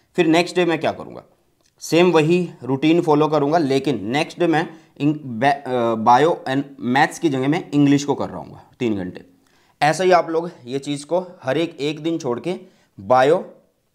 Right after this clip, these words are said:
और इंग्लिश या मैथ या इंग्लिश कर रहे होंगे, लेकिन फिजिक्स and केमिस्ट्री को आप साथ ले सकते हैं। हाँ, ऐसा भी हो सकता है कि क्या पता तुम्हारी जो है भाई साहब, <coughs> सॉरी, कि बायो and मैथ्स अच्छे हों, केमिस्ट्री उतनी अच्छी ना हो, है ना? तो इसलिए मैं इसलिए बोल रहा हूँ कि भाई हाँ, केमिस्ट्री को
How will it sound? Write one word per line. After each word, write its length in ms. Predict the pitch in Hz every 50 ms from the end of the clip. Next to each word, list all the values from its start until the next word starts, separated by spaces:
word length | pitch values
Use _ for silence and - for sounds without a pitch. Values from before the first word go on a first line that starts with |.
| -
और 80 | 139 147
इंग्लिश 420 | 151 147 151 170 165 - - - -
या 120 | 123 131 127
मैथ 300 | 127 135 143 151 147 151
या 120 | 156 147 143
इंग्लिश 300 | 139 135 135 147 147 147
कर 180 | - 123 113
रहे 120 | 107 107 101
होंगे, 160 | 101 104 110
लेकिन 300 | 131 143 165 170 170 170 - _ _ _ _ _ _ _ _ -
फिजिक्स 420 | 156 165 160 185 208 208 - - - _ _ _ -
and 120 | 135 143 139
केमिस्ट्री 320 | 147 131 131 131 - 143
को 80 | 123 156
आप 100 | 165 -
साथ 240 | - 113 101 - 98
ले 120 | 95 87
सकते 240 | 87 90 - - 113
हैं। 80 | 143
हाँ, 440 | 190 185 165 - - - - _ _ _ _ _ _ -
ऐसा 280 | 135 143 151 151 190 180
भी 80 | 180 180
हो 120 | 175 165
सकता 200 | 156 151 156 170
है 60 | 165
कि 80 | 160 160
क्या 140 | 143 156 147
पता 180 | 139 147 151 147
तुम्हारी 360 | 147 139 139 139 143 147 143 - - - _ _ _ -
जो 100 | 120 139
है 60 | 143 147
भाई 160 | 139 135 123
साहब, 320 | 131 143 131 107 - - _ _ _ _ _ _ -
<coughs> 340 | 180 - 180 185 180 - -
सॉरी, 200 | - 117 101 - - - _ _ _ _ _ _ _ _ _ _ _ _ _ -
कि 80 | 139
बायो 260 | 123 120 123 123 131 139
and 120 | 139 139
मैथ्स 420 | 135 131 131 131 - - - - - -
अच्छे 220 | 117 - - 143
हों, 120 | 131 131
केमिस्ट्री 380 | 120 - 135 135 147 147 151 156
उतनी 200 | 143 147 139 139
अच्छी 180 | 131 131 - 139
ना 80 | 131 127
हो, 120 | 131 135 - - _ _ _ _ _ _
है 60 | 143 160
ना? 80 | 185 180 185 185 - _ _ -
तो 60 | 170
इसलिए 180 | 165 190 208
मैं 100 | 202 208
इसलिए 240 | 202 196 196 202 202
बोल 120 | 190 175 165
रहा 80 | 156
हूँ 80 | 170 170
कि 80 | 214
भाई 180 | 175 175 185 190
हाँ, 200 | 185 170 156 139
केमिस्ट्री 340 | - 151 151 156 156 175 170
को 140 | 170 208